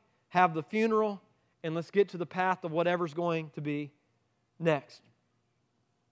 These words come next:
After some debating back and forth, we pick up the story in verse fifteen. Look at what it says. Uh, excuse me, pick it up in verse fourteen. "And again they wept together, and Orpah kissed her mother-in-law goodbye. But Ruth clung tightly to Naomi.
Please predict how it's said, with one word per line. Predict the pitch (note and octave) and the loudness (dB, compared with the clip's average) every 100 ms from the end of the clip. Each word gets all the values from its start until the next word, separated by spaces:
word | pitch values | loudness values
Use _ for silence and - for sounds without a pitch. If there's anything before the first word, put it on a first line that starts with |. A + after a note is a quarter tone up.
| _ _ _ _ _ _ _ | _ _ _ _ _ _ _
After | F3 F3+ | 0 0
some | F3 G3 | -2 -2
debating | F3+ G3+ G#3+ G#3 | 2 4 4 4
back | G3 G3 | 4 2
and | G3 | -2
forth, | - F#3+ F#3 - | 0 2 2 -2
we | E3 E3 - _ _ | -6 -6 -8 _ _
pick | G3+ G3 | -2 0
up | F3+ | -2
the | |
story | D#3+ G3 F3+ | -2 0 0
in | E3 | 0
verse | F3 - | -2 -2
fifteen. | F#3+ F3 F3+ E3+ | -2 -2 -4 -6
Look | E3+ | -6
at | F3+ | -4
what | E3+ | -4
it | D#3+ | -4
says. | F3 E3 D3+ - _ _ _ - | -4 -4 -4 -10 _ _ _ -4
Uh, | D3+ D3 | -2 -2
excuse | - G3+ | -2 -4
me, | E3 | -4
pick | D3 A3 | -2 -2
it | |
up | G3 | 0
in | |
verse | F3+ F3+ | -2 -2
fourteen. | F#3+ F#3 - E3 - _ - | -2 -4 -4 -10 -10 _ -6
"And | F#3 | -2
again | F#3 A#3 | 2 4
they | G#3+ | 4
wept | F#3 G#3 A#3 | 6 6 4
together, | G#3 F#3+ F#3 | 2 2 2
and | F3+ | 0
Orpah | F#3 G#3+ G3 | 2 2 2
kissed | - G#3+ G3+ | 0 0 0
her | G3+ | 0
mother-in-law | F#3 F#3 F#3 E3+ E3+ E3+ - - _ | 2 2 2 4 6 4 2 -16 _
goodbye. | D3 E3+ C#3+ F3+ D3+ C#3+ - _ _ | 0 2 8 8 8 4 -6 _ _
But | F3+ F#3+ | -2 0
Ruth | F#3+ G#3 A#3 C4+ - _ _ _ | 0 2 4 2 -4 _ _ _
clung | - G#3+ G3 | 0 2 2
tightly | - - A3+ A#3 F3+ D#3 E3 - _ | -2 2 4 2 0 -2 -4 -6 _
to | - | -4
Naomi. | F3 E3+ F#3+ E3+ C#3 | 0 2 2 2 -4